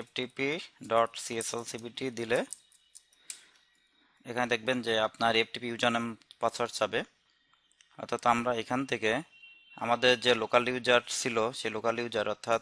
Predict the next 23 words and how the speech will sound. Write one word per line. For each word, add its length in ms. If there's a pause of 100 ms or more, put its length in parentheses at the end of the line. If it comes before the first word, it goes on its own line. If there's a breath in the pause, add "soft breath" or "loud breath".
(100)
আমাদের, 340 (920 soft breath)
আহ, 100 (140)
স্টুডেন্ট 300
ইউজার 220 (100)
অথবা 260
আমাদের 200 (100)
এফটিপি 280
ইউজার 280
দিয়ে 140
আমরা 200
কি 140
log 160
in 120
করে 180
আমরা 180
আমাদের 220 (100)
সাইটগুলো 420 (960)
এফটিপি 340
সাইট 260
আমি 100
অ্যাক্সেস 260
করতে 200
পারি 120